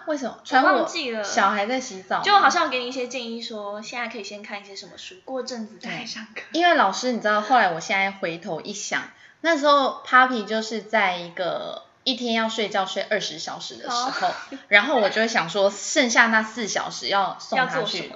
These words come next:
Speaker 1: 对。然后因为那时候一直，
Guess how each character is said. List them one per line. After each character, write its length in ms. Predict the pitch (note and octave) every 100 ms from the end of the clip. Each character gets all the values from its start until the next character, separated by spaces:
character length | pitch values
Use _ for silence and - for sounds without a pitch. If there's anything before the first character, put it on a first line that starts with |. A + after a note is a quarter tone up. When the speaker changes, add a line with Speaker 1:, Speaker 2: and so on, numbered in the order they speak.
| -
Speaker 1:
对。 480 | C4+ F3 - - - - - - - _
然 160 | G#3+
后 140 | A#3 C#4+
因 140 | C#4+
为 340 | D4 C4 G#3 - - _ _
那 160 | D4 C#4
时 100 | B3
候 120 | B3+
一 60 |
直， 280 | A3 F3+ -